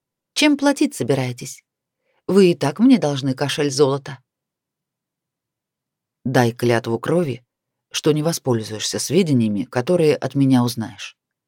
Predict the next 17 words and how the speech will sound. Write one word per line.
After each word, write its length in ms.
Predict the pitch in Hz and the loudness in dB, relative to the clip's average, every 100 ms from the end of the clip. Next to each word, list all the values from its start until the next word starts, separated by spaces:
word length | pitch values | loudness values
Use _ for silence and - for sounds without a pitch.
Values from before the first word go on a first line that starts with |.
| _ _ _ _ _ _ _ _ _ _ _ | _ _ _ _ _ _ _ _ _ _ _
Раздражённо 720 | 123 135 135 156 151 165 147 | -8 -6 -6 -6 -4 -2 -2
хмыкнув, 540 | 143 214 254 - 123 - _ - - | 0 4 2 2 -12 -14 _ -20 -14
я 180 | - 175 | -2 0
развернулась 680 | 170 147 156 175 262 165 123 - | 2 0 -2 4 4 4 -2 -6
и, 120 | 147 | -4
распахнув 520 | 151 - 170 170 135 | -4 -4 -4 -4 -4
дверь, 300 | 139 269 262 - _ _ _ | 2 4 2 -6 _ _ _
твёрдо 420 | 226 302 226 202 | 0 0 2 0
отшила 380 | 185 - 220 180 | -2 0 2 2
чересчур 480 | - 135 123 - 127 | 0 -4 -4 -8 -6
делового 440 | 131 120 135 120 - | -4 -2 -2 -4 -6
ангела. 480 | 104 101 - - - _ _ _ _ _ _ _ _ _ _ _ - | -14 -14 -18 -20 -20 _ _ _ _ _ _ _ _ _ _ _ 0
"Одиннадцать 600 | 226 202 190 180 190 165 | 2 4 2 0 -2 2
золотых 420 | 185 214 381 - | 2 4 2 4
отдадите, 500 | 262 220 233 254 180 | 4 6 6 4 2
когда 300 | 160 135 127 | 0 -2 -2
будут, 360 | 113 120 117 | -2 -4 -6